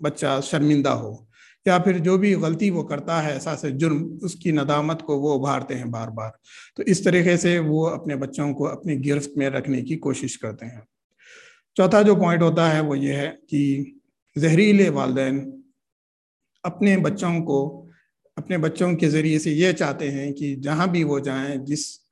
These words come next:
महफिल में भी वो जाएं, बच्चे अपने वालिदैन की तारीफ़ करें, उनको अच्छा बताएं, उनकी जो है वाहवाही कराएं। तो ये इनकी expectations होती है। दो, ये उस पर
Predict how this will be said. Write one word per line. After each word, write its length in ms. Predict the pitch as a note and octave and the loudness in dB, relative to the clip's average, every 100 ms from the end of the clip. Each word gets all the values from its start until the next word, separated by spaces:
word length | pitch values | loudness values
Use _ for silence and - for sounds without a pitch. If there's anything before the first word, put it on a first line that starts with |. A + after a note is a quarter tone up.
| - | -2
महफिल 320 | D#3 D#3+ G3 | 0 2 2
में 180 | F3+ D#3+ | 2 2
भी 100 | D3 | 0
वो 160 | C3 C3 | 0 -2
जाएं, 340 | C3 C3 C3+ - - _ _ _ _ _ _ - | -2 -4 -6 -12 -20 _ _ _ _ _ _ -8
बच्चे 460 | D3 D#3 - G3 G3 | -4 -4 2 4 6
अपने 340 | G3 - E3 | 2 -2 0
वालिदैन 420 | D3+ C#3+ D3+ D#3+ | 2 2 2 2
की 100 | D3+ | 0
तारीफ़ 380 | D#3+ C3+ C3 D#3+ | -2 -2 0 -2
करें, 280 | - C3+ C#3 | -4 -4 -6
उनको 320 | C#3 D3+ G3 | -4 -4 -4
अच्छा 340 | E3+ D3+ F#3 F3 | -6 -2 2 2
बताएं, 420 | D3 C#3+ D3 D3 | 2 -2 -2 -4
उनकी 500 | - D3+ C#3+ D3+ C#3+ | -6 -6 -4 -2 -2
जो 100 | C3 | -4
है 200 | C#3 C#3 | -4 -4
वाहवाही 520 | C3+ C#3 C#3+ D#3 E3 | -2 -2 2 4 4
कराएं। 400 | E3 - A2 A2+ - _ _ _ _ _ - | 0 -4 -8 -12 -16 _ _ _ _ _ -2
तो 60 | |
ये 340 | E3+ D#3 F#3 F#3+ | 2 4 6 6
इनकी 300 | D#3+ E3 F3 | 4 2 2
expectations 680 | D3+ - D#3+ F3+ D#3+ D#3+ C#3+ | 0 -2 -2 -2 0 0 -2
होती 260 | B2 B2+ | -4 -6
है। 200 | A#2+ A#2+ B2+ C3 | -6 -8 -8 0
दो, 480 | D3+ E3+ F3 - - _ _ _ _ | 2 2 -2 -12 -20 _ _ _ _
ये 320 | E3+ F3 F#3 F3+ | 2 4 4 2
उस 200 | F#3 - | -4 -4
पर 480 | F3+ F3 F3+ - | -2 -2 -6 -14